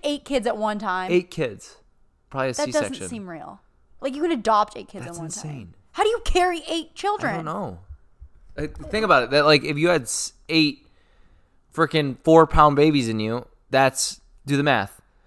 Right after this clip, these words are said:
Speaker 2: It's forty, <laughs> forty-seven,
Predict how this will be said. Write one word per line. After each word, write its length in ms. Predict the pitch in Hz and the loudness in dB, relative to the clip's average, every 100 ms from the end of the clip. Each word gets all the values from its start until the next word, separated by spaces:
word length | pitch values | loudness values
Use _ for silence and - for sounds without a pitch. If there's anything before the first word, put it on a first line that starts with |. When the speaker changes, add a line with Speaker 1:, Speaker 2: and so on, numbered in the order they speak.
| _ - | _ -12
Speaker 2:
It's 260 | - - _ _ | -8 -8 _ _
forty, 600 | - 123 123 127 131 123 _ _ _ - | -4 0 0 0 -4 -6 _ _ _ -10
<laughs> 440 | 330 1047 1077 1077 - - - - - - - | -4 -4 -4 2 2 2 -6 -8 -10 -10 -8
forty-seven, 680 | - 131 135 - 135 139 151 | 2 4 4 4 4 4 -6